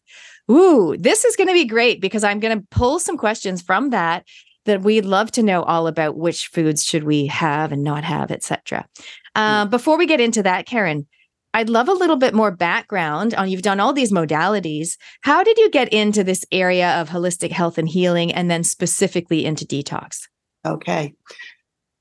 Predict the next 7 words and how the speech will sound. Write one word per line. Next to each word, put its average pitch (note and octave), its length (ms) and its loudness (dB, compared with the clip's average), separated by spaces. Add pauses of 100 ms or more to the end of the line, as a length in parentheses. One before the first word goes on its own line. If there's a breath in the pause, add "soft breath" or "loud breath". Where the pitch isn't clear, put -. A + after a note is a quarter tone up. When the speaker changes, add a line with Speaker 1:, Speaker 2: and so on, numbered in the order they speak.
(120)
Speaker 2:
Specifically, A#3 1200 2
in A3 360 4
my G3+ 500 2
early G3 340 2
twenties, E3+ 1040 -2 (160)
I E3+ 640 0 (600)
literally F#3 720 0